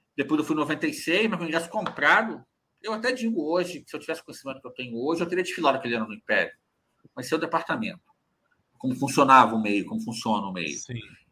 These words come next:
Speaker 1: Vim em noventa e seis, noventa e sete. Aí depois, a partir de dois mil e um, eu começo a desfilar em dois mil e um e começo a assistir pelo menos um dia em todos os anos. De dois mil e um pra cá,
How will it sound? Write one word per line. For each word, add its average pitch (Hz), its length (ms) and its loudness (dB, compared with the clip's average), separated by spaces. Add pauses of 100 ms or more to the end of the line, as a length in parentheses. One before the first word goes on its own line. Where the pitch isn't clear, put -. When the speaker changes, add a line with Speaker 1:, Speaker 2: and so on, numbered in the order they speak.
(160)
Speaker 1:
Vim 139 60 0
em - 20 2
noventa 165 260 0
e - 40 0
seis, 196 140 6
noventa 175 260 2
e - 40 -2
sete. 220 580 4 (840)
Aí 170 200 8
depois, 175 360 4
a 143 60 -4
partir 135 240 -4
de 151 120 -8
dois 165 180 4
mil 220 140 0
e 240 40 4
um, 226 520 2 (640)
eu 123 80 -4
começo 165 300 2
a - 20 -6
desfilar 180 440 6
em 226 40 0
dois 143 140 -2
mil 139 120 -6
e 131 40 -2
um 160 380 -6 (340)
e 156 60 -2
começo 170 260 0
a 220 40 -4
assistir 226 320 -4
pelo 226 200 4
menos 233 200 0
um 320 120 -2
dia 190 180 -2
em 156 100 -6
todos 190 240 0
os 226 140 -4
anos. 120 280 4
De 120 60 -10
dois 143 180 0
mil 180 200 -4
e 165 100 -6
um - 40 -16
pra - 180 0
cá, 180 500 6